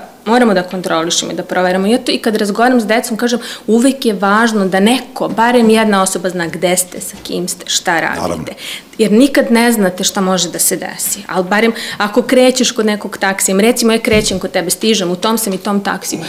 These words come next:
Speaker 1: Em, važno je, mislim da zanemarujemo uopšte decu i njihovo
Speaker 2: Mhm.
Speaker 1: mišljenje i njihov, e, njihov stav. Mislim da oni, da treba da ih pitamo i da
Speaker 2: Da.
Speaker 1: treba da ih čujemo i da ih saslušamo i da će onda,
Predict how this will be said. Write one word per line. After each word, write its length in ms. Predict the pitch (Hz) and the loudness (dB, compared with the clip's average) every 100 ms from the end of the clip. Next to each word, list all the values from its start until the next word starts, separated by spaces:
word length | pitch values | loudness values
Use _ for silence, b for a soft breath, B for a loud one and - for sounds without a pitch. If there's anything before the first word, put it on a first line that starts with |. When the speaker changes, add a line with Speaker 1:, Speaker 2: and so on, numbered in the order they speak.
| B B B | B B B
Speaker 1:
Em, 460 | - 220 214 214 208 - - - - - - - - - | 2 4 4 2 0 -4 -20 -20 -20 -20 -20 -20 -14 -12
važno 600 | 190 233 247 294 349 349 | 0 4 4 6 6 6
je, 180 | 294 - | 4 4
mislim 260 | 262 311 | 4 6
da 100 | 254 | 6
zanemarujemo 760 | 233 226 214 202 185 175 170 165 | 4 4 4 4 4 2 0 0
uopšte 320 | 170 - 170 | -2 -4 -4
decu 380 | - - - - | -6 -8 -8 -8
i 140 | - 160 | -6 -2
njihovo 320 | 180 - 120 | -2 -2 -2
Speaker 2:
Mhm. 160 | 107 | 0
Speaker 1:
mišljenje 500 | 202 240 - 208 190 | 0 0 0 0 0
i 60 | 180 | 0
njihov, 500 | 180 175 170 170 175 | -2 -2 -4 -4 -4
e, 220 | 175 175 180 B B B B | -2 -4 -6 B B B B
njihov 260 | 220 226 220 | 0 2 0
stav. 340 | - - 180 | 0 2 2
Mislim 300 | 196 247 269 | 2 4 4
da 120 | 220 | 4
oni, 380 | 233 277 269 240 - - - - - | 6 6 6 4 0 -10 -20 -18 -8
da 140 | 214 | -4
treba 260 | 208 277 262 | 0 2 4
da 80 | 226 | 2
ih 100 | - | 0
pitamo 380 | - - - - - - | -8 -10 -12 -14 -18 -12
i 120 | - 208 | -4 0
da 60 | |
Speaker 2:
Da. 80 | 233 | 0
Speaker 1:
treba 240 | - 226 | 0 0
da 60 | 196 | 2
ih 120 | 196 - - | 0 -6 -4
čujemo 640 | 262 269 269 240 214 196 - - | 4 6 6 6 4 2 0 -2
i 320 | 190 185 180 - | 0 2 0 0
da 220 | 175 175 | 0 2
ih 180 | 170 - | 0 -2
saslušamo 840 | - 180 180 247 262 - 226 202 | 0 0 0 0 0 2 2 2
i 60 | 190 | 0
da 120 | 190 | -2
će 180 | 185 220 | -2 2
onda, 300 | 254 247 | 2 2